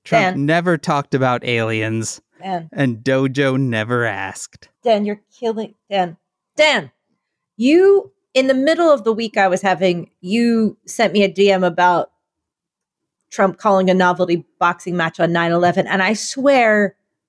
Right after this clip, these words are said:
Speaker 2: I woke up the next morning thinking I dreamt that you sent that to me. I was like, "I had this weird dream last night
Speaker 1: <laughs>
Speaker 2: that Dan sent me a tweet that Trump was calling a novelty boxing match on." Like,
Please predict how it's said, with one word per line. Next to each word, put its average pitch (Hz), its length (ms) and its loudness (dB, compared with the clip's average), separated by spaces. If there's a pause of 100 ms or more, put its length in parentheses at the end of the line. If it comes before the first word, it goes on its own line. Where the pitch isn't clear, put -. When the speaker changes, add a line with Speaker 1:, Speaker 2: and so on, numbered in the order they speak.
(140)
Speaker 2:
I 220 140 2
woke 294 260 2
up 269 120 -2
the 233 80 0
next 208 240 0
morning 190 300 2
thinking 202 540 0
I 180 320 0 (120)
dreamt 180 580 -2
that 254 180 2 (160)
you 262 160 -2
sent 269 260 0
that 277 180 2
to 320 120 -6
me. 311 100 2
I 208 60 4
was 190 100 2
like, 180 140 2
"I 214 80 -2
had 330 140 0
this - 200 -4
weird 208 220 0
dream 220 240 0
last 160 260 -2
night 165 220 0 (240)
Speaker 1:
<laughs> - 240 -6
Speaker 2:
that 196 240 2
Dan 226 260 0
sent 226 220 -2
me 214 80 2
a 180 80 0
tweet 240 320 -6
that - 160 -6
Trump 202 260 -4
was 214 160 -2
calling 202 340 0
a 156 60 -4
novelty 180 600 -2 (100)
boxing 180 420 -4
match 151 240 -8
on." 170 120 -12
Like, 180 160 -6